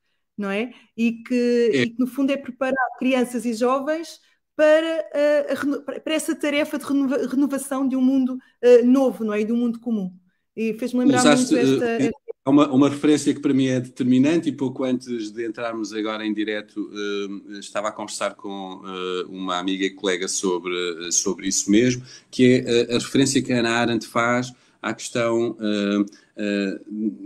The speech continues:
Speaker 2: que nós na, na, na filosofia ocidental sublinhamos tantas vezes a morte como o ponto de partida, eh, da própria filosofia.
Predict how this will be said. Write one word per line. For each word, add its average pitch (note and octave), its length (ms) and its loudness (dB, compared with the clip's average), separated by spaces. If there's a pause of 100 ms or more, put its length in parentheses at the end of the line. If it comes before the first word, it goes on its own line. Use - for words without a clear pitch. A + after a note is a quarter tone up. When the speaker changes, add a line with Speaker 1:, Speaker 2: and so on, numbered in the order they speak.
(200)
Speaker 2:
que A#2+ 380 -4
nós C3+ 300 4
na, A#2+ 360 4
na, A2 320 0
na G#2+ 160 2
filosofia B2 520 0
ocidental A#2+ 640 0
sublinhamos A2+ 600 -2
tantas C3 340 0
vezes B2 380 2
a B2+ 60 4
morte B2+ 680 0
como A#2+ 360 2
o A2+ 600 2
ponto B2 280 0
de - 60 -20
partida, A#2 760 0 (280)
eh, G#2 500 0
da G2+ 160 -4
própria A2 460 0
filosofia. A#2+ 800 0